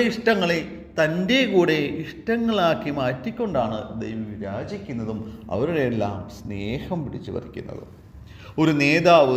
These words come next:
നായിക എങ്ങനെയാണ് വേണ്ടത് എന്ന് ദേവിയുടെ സ്വഭാവ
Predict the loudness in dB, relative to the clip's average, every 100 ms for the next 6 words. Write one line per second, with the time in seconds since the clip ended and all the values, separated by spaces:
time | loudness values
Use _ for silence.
0 | 2 2 2 4 2 4 2 2 -6 0
1 | 2 4 6 6 6 6 4 4 4 2
2 | 4 4 4 2 -2 -4 -2 0 2 2
3 | 0 0 -2 -2 0 2